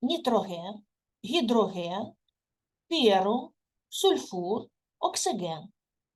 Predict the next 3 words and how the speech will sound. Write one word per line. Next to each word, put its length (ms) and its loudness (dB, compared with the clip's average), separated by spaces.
Властивості 880 2
складних 560 4
речовин 520 2